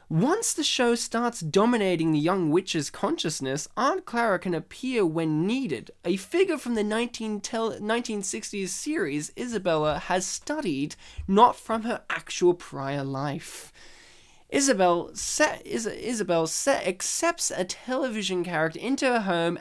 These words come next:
as family and fails to notice that anything's odd about that.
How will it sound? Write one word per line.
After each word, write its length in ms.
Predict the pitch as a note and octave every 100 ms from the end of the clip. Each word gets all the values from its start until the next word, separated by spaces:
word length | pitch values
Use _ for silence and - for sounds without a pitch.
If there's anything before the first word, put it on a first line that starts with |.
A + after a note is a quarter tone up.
| -
as 240 | E3+ F#3+
family 500 | - E3 E3 E3 E3+ -
and 200 | D#3 D#3
fails 840 | - - - - B3 C#4+ C4 A#3+
to 120 | -
notice 480 | G3+ G3+ G3 F#3 D#3+
that 260 | - D3 - -
anything's 460 | A#3+ C4 B3 G#3+ -
odd 220 | F3 F3 D3
about 420 | B2 A#2+ A2 -
that. 340 | - A#2+ A2+